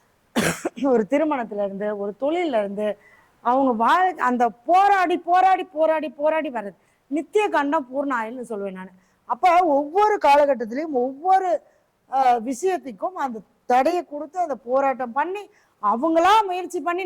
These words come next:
நடக்கும். ஈஸியா நடக்க வேண்டிய ஒரு விஷயத்தை கூட அவங்க கஷ்டப்பட்டு முயற்சி எடுத்தாங்கன்னா மட்டும்தான் அவங்களால ஜெயிக்க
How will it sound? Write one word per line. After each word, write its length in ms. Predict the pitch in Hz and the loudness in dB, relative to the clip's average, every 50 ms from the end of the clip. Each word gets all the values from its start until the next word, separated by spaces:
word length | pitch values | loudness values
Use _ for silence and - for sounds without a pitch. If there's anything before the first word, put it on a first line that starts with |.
| 339 277 | -4 -6
நடக்கும். 300 | 233 226 - _ _ _ _ _ _ _ _ _ _ - 247 262 294 339 | -6 -8 -12 _ _ _ _ _ _ _ _ _ _ -8 -2 2 4 4
ஈஸியா 400 | 359 392 381 - 359 349 359 392 415 403 370 | 6 4 4 2 0 2 4 4 4 2 0
நடக்க 200 | 320 302 285 311 302 | -2 -2 -2 -2 -4
வேண்டிய 180 | 294 285 269 262 233 | -4 -4 -4 -4 -6
ஒரு 80 | 214 202 220 | -8 -10 -14
விஷயத்தை 280 | - - 320 311 247 262 196 202 | -8 -6 -6 -6 -6 -8 -10 -10
கூட 100 | 196 202 208 240 277 294 285 - _ _ _ _ _ - 214 233 | -6 -2 0 2 2 2 0 -4 _ _ _ _ _ -2 -2 0
அவங்க 280 | 262 311 370 370 339 311 - - | 0 0 0 0 -2 -2 0 0
கஷ்டப்பட்டு 640 | 247 254 247 - - 415 403 - 359 339 277 - 392 370 311 | -2 -2 -2 -2 -2 -2 0 2 0 0 0 -2 -4 -4 -2
முயற்சி 400 | 269 269 269 330 349 339 - 320 302 269 | -4 -2 -2 -4 -4 -4 -4 -4 -2 -2
எடுத்தாங்கன்னா 460 | 247 247 - 247 233 233 226 214 214 214 220 | -2 -2 -2 -4 -4 -4 -6 -10 -8 -6 -6
மட்டும்தான் 560 | 240 233 - - 349 302 277 269 311 370 392 - _ _ _ _ _ _ - 220 | -8 -8 -8 -6 -6 -4 0 0 0 0 0 -4 _ _ _ _ _ _ -4 -4
அவங்களால 460 | 240 262 294 285 262 247 254 277 302 269 214 | -2 -2 -2 -2 -2 -2 0 0 -2 -2 -2
ஜெயிக்க 320 | 233 233 220 214 220 190 | -4 -4 -4 -6 -8 -10